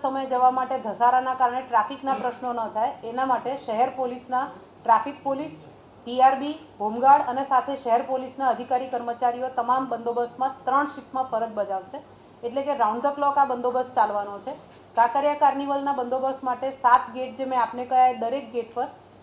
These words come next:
શી ટીમ્સ તૈનાત કરવામાં આવશે. એની સાથે મુલાકાતીઓ જે આવતા હોય છે એનું પ્રોપર ચેકિંગ અને ફ્રિસ્કિંગ થઈ શકે એના માટે તમામ ગેટ પર ડી એફ એમ ડી, એચ એચ એમ ડી,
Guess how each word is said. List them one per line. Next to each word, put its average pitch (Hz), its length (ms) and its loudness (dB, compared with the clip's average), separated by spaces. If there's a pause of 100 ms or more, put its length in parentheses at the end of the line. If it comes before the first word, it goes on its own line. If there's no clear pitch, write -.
શી 277 140 -4
ટીમ્સ 285 260 -6 (100)
તૈનાત 254 240 0 (100)
કરવામાં 254 400 2
આવશે. 247 260 -4 (420)
એની 269 160 -2
સાથે 285 280 2
મુલાકાતીઓ 269 680 0
જે 277 100 -4
આવતા 254 320 4
હોય 262 180 2
છે 262 100 -6
એનું 269 200 -4
પ્રોપર 233 340 0
ચેકિંગ 269 440 -6
અને 269 140 -2
ફ્રિસ્કિંગ 254 460 -12
થઈ 269 200 -4
શકે 247 320 -4
એના 247 180 -2
માટે 254 240 -2
તમામ 254 400 -2
ગેટ 233 220 -4
પર 262 100 -2
ડી 220 220 -10
એફ 240 180 -2
એમ 254 160 -6
ડી, 285 160 -10 (340)
એચ 226 180 -2
એચ 254 160 -2
એમ 254 180 -4
ડી, 294 180 -10